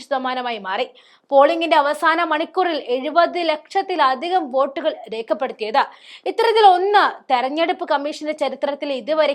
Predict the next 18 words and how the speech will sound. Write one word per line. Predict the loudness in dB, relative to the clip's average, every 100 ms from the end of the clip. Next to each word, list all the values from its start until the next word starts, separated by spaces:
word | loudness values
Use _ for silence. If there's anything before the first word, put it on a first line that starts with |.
| -2
കേട്ട് | -4 -4 -6
കേൾവില്ലാത്ത | -6 -6 -8 -8 -6 -8
ഒന്നാണ്. | -8 -6 -6 -6 -16 -20 -20 -18 -16
ഇതേ | 0 4 4 2
വിഷയത്തെ | 0 0 4 4
എടുത്തുയർത്തി | 4 0 2 2 2 -2 -2
പ്രമുഖ | -4 -4 -6 -2
സാമ്പത്തിക | 0 0 -4 -6 -8 -2
ശാസ്ത്രജ്ഞനും | 0 0 -4 -10 -8 -6 -8 -4
ധനമന്ത്രി | -4 -2 -2 -2 -2 -2 -4 -10 -20 -16 -2
നിർമ്മല | 0 2 4 4 4
സീതാരാമന്റെ | 2 4 6 4 2 0 0
ഭർത്താവുമായ | 0 2 6 6 6 4 4 2 0
പരകാല | -2 0 0 0
പ്രഭാകരും | -4 0 0 0 -4 -6 -12
രംഗത്തേക്ക് | -10 -6 -6 -6
വന്നിരുന്നു. | -16 -14 -6 -6 -8 _ -20 -10 2
മഹാരാഷ്ട്ര | 6 8 10 8 4